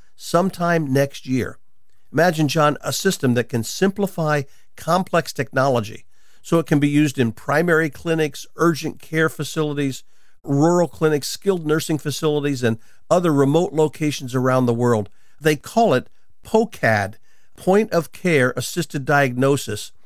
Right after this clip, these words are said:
and it's being developed by a company called asap. Now, that's A I S A P, Artificial Intelligence as Soon as Possible. And of course, it's all coming our way from Amazing Israel.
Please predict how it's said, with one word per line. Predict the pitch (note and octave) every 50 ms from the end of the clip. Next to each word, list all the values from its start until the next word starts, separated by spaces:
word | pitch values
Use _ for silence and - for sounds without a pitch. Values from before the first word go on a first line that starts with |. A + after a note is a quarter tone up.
| - - - - - - -
and | D3+ D3
it's | D3+ - -
being | - G3 G3 D#3+
developed | D3 C3+ D3 E3+ F#3 G3+ F3 - -
by | D#3 C#3+
a | C3
company | B2 - - G3 - - D3+ C#3+ C3
called | - - C#3 C3 C3 B2 A#2 - - - -
asap. | - G3 A3 G3+ - - - B2+ G2+ G2+ - - -
Now, | B2+ A#2 - - - - -
that's | - C3+ C#3 - - - -
A | - E3 F#3 F3
I | E3 D#3 D#3 C#3
S | B2+ B2+ - -
A | B2 B2
P, | B2 - - A2 G#2+ - -
Artificial | C3 D#3 F3 F#3+ F3+ - - F#3 F3+ - F#3+ F#3+
Intelligence | F#3 E3 - F3 E3 E3+ F3 D#3 E3+ F3 F3 - - - - - - -
as | B2 B2+ - -
Soon | - F#3 F3+ F#3+ E3
as | C#3+ C3+ -
Possible. | - - - D#3 D#3+ D3+ - - G#2+ F#2+ F#2 G2+ - - - - - - - - - -
And | D3 D3+ D3+
of | C3 -
course, | - - F#3+ D#3+ C3+ - - - - - - - -
it's | D3 C#3 - -
all | - D3+ E3 F3 E3+
coming | - - - F3 F3 F3+ E3 D#3
our | D3+ D3+ D3
way | C#3 C#3 C#3+ D#3 E3+ E3+ - - - - - -
from | - - D#3+ C#3 B2+ A#2+
Amazing | A#2+ A#2+ A#2 B2 C3 C3 C3 C3+ C3+ C3
Israel. | B2+ A#2+ G#2+ A2+ A2 A2 G#2+ G#2+ -